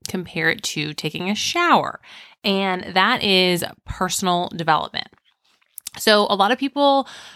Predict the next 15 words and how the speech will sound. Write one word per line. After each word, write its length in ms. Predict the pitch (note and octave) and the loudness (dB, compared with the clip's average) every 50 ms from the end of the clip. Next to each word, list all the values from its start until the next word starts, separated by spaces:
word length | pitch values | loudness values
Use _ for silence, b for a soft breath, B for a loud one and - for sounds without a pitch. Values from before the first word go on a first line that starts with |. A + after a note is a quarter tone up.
| B B - | B B 0
reference 500 | F#3+ F#3+ F#3 F3+ - G3 F#3+ F#3 E3+ - | 2 4 4 4 4 2 2 2 0 -2
personal 460 | - - - - F#3 F3+ - F#3 F3 | -6 -6 -6 -4 -4 -2 -2 -2 -2
development 580 | E3+ D#3+ D#3 E3 D#3 D#3 E3 E3 E3 D#3+ D#3 - | -2 0 2 4 4 4 2 0 -2 -2 -2 0
as 260 | - C#3+ D3 C#3+ - | 0 0 -2 -4 -6
P 260 | - - - - E3 D#3+ | -10 -12 -12 -12 -10 -6
D, 480 | - A#3 B3+ B3+ B3 B3 A#3+ A#3+ A#3+ | -2 0 2 4 4 4 4 4 2
or 160 | G3+ - F3+ | 2 0 -2
you 120 | E3+ E3+ D#3+ | -4 -4 -4
might 200 | E3 F3 F3 F#3 | -2 0 0 0
even 240 | F#3 F3+ E3 F3 E3+ | -2 -2 -2 -4 -4
hear 340 | D#3+ D#3+ F#3 F3+ E3+ E3 | -4 -8 -8 -8 -8 -8
people 300 | E3 - - F#3 - F3 | -8 -8 -8 -6 -4 -4
say, 240 | E3 - - E3 E3 | -4 -2 0 0 0
like, 280 | D#3+ D#3 C#3+ C#3+ - - - | 0 0 -2 -4 -6 -10 -12
self-help. 1000 | - - - G3+ F#3+ F#3 F#3 F3+ - - A3 G3+ F#3+ F#3 F#3 F#3 F#3 F3+ _ | -10 -4 2 4 4 4 4 0 0 2 4 6 6 6 6 6 4 2 _